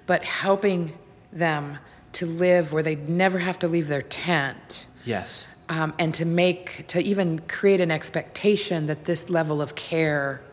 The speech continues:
Speaker 1: will continue,
Speaker 2: Yes.
Speaker 1: um, is not empowering. That's, that's dangerous because it's not continuing, right?
Speaker 2: Yeah.
Speaker 1: When it gets super cold and blizzardy, I'm guessing most of the people who were there saying, you know, "We're gonna make a stand," or, "We're here to help," and,
Speaker 2: Yes.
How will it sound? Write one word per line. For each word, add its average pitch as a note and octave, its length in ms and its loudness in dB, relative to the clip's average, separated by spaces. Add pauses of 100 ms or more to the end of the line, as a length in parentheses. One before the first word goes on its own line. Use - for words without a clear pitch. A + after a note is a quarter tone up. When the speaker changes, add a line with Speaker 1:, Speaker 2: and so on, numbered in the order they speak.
(320)
Speaker 1:
will D#3 120 4
continue, D3+ 960 0 (400)
Speaker 2:
Yes. C#3 300 -6
Speaker 1:
um, D3 400 0 (160)
is D#3+ 200 2
not D#3 640 -2 (180)
empowering. C3 560 -4 (100)
That's, C#3+ 400 -4 (300)
that's D3+ 180 2
dangerous E3 640 0
because D3+ 580 0
it's D#3+ 200 -2
not E3+ 260 0
continuing, C3+ 580 -6 (340)
right? D3+ 180 6
Speaker 2:
Yeah. A#2+ 160 2 (200)
Speaker 1:
When D3+ 140 2
it F3 60 2
gets G#3 160 2
super G3+ 280 2
cold F3+ 600 4
and D3+ 160 -2
blizzardy, G3+ 720 4
I'm F3 240 0
guessing F3 600 0 (360)
most F3 300 4
of F3 40 -6
the E3+ 60 -10
people E3+ 320 2
who D#3 240 0
were D3+ 160 4
there E3+ 380 4
saying, D#3 500 0
you D3+ 80 -6
know, C#3 100 -4
"We're C#3 160 -4
gonna C#3 120 -6
make C#3 140 -8
a - 40 -8
stand," B3 600 2
or, D#3+ 60 0
"We're C3 100 -6
here E3 180 0
to D#3 60 -2
help," G#3 520 2
and, C3+ 160 -2
Speaker 2:
Yes. D3 420 2